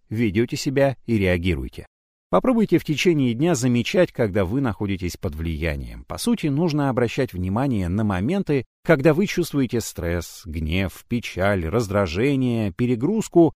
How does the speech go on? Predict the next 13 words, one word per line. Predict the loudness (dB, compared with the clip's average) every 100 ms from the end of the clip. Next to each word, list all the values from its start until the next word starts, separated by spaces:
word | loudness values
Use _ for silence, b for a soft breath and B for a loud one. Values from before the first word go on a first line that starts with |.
| _ 0
или | 4 6
другие | 4 2 2 4 2
сильные | 0 0 2 2 2 0 -4
отрицательные | -2 -2 0 -2 -2 -2 -2 -2 -2 -2
эмоции. | -4 -10 -14 -16 _ _ _ _ _ -8
Затем, | 0 2 2 0 0
когда | -2 -2
вы | 0 0
обнаружите, | 0 0 -2 -2 -6 -10 -10
что | -6 -4
подпали | -2 -4 -2 0 0 0
под | -4 -4
влияние, | -4 0 2 2 0